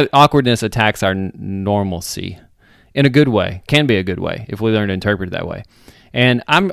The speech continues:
I'm, I'm always impressed by the people, like, I watch on YouTube or I listen to their podcast or whatever, who are always doing new and crazy things because they just, they just flow through that awkwardness. They don't stop there and linger.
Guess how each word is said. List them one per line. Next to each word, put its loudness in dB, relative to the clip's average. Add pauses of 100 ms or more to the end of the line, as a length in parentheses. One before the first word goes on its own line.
I'm, 4
I'm -2
always 4
impressed 0
by 0
the -4
people, -2
like, 0
I 0
watch -2
on -6
YouTube 2
or 0
I 0
listen -4
to -6
their -10
podcast -2
or -2
whatever, 0 (260)
who -2
are 2
always 4
doing 0
new 2
and -4
crazy -2
things -6 (540)
because 2
they 2
just, -2 (420)
they 0
just 0
flow 4
through 4
that 2
awkwardness. -6
They -2
don't -2
stop -2
there -4
and -4
linger. -4